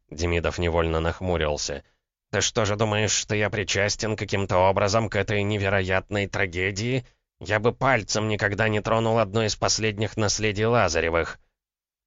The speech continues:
«О нет, я практически уверен, что вы не причастны. Не причастны именно к этой трагедии. Вот только я не могу с уверенностью сказать, что вы не причастны ни к чему другому».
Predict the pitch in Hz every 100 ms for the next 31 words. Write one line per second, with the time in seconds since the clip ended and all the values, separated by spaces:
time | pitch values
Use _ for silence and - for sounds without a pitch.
0 | _ - 71 95 82 98 - - - 65
1 | 76 95 - 123 123 113 120 113 110 123
2 | 123 110 - 87 82 78 80 76 76 71
3 | 60 64 - _ 67 73 78 - 107 117
4 | 117 113 110 110 101 113 98 92 76 85
5 | 82 82 78 78 76 - _ _ _ 69
6 | 76 90 87 90 90 87 87 87 92 87
7 | 95 90 85 82 90 80 - 82 87 -
8 | 87 85 85 87 82 90 85 - 82 82
9 | - 82 80 80 78 85 78 65